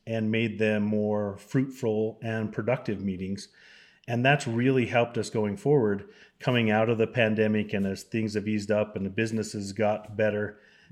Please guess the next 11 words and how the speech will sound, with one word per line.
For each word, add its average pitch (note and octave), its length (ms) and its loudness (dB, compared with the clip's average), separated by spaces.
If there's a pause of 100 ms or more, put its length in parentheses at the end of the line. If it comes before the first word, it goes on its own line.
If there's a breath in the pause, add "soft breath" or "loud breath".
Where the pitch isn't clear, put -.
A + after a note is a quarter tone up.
we've A#2 200 -2
continued A2+ 560 0
those G#2 520 0 (440)
meeting B2+ 380 0
cadences. G2+ 840 -2 (100)
And A2+ 80 -6
I A2+ 60 -4
think D3+ 180 -2
that's C3 200 0
really A#2 220 0
helped. F#2+ 400 -4